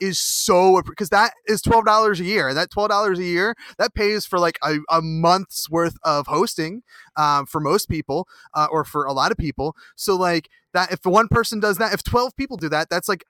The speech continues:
wow, that's a whole cost, s-, like, an independent creator doesn't have to worry about 'cause twelve people are supporting them a dollar a month. I don't have to worry about host-, like, hosting fees anymore.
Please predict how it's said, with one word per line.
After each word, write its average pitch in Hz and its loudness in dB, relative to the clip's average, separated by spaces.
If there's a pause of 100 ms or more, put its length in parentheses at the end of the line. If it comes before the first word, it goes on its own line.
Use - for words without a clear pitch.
(200)
wow, 165 2
that's 156 -2
a 170 0
whole 196 2
cost, - -2
s-, - -14
like, 156 -6
an 160 -6
independent 180 -4
creator 170 -2
doesn't 156 -6
have 165 -6
to 143 -8
worry 147 0
about 123 -6 (120)
'cause - -10
twelve 165 -2
people 165 -8
are 139 -2
supporting 147 -4
them 135 -8
a 110 -10
dollar 143 -4
a 135 -4
month. 143 -6 (400)
I 175 0
don't 170 0
have 175 -4
to 170 -4
worry 156 2
about 151 -2
host-, - -8
like, 143 -8
hosting 151 -6
fees 110 -18
anymore. 104 -18